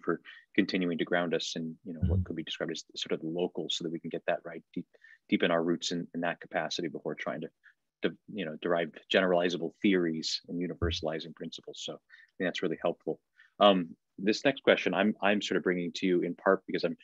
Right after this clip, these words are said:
Speaker 1: reading all of these questions coming from the many mental health counseling students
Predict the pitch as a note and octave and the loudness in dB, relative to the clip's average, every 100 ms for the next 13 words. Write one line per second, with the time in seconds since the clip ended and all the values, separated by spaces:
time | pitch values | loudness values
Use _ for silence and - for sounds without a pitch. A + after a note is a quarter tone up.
0 | - - G#2 A2+ A2+ G2 F#2 F#2 G#2+ A2+ | -18 -2 6 8 8 4 4 6 8 8
1 | F#2+ F#2 - G2 - G2 - - F#2 F2+ | 4 0 0 0 0 -6 -4 -2 0 0
2 | - F2 E2+ - _ _ F#2 F#2 G#2+ F#2 | 0 0 0 -6 _ _ 0 2 4 2
3 | F2+ E2+ E2+ - G2 G2+ - F#2 - G2 | 0 0 -4 0 0 0 -2 -4 -2 -2
4 | F2 E2 - | -2 -4 -8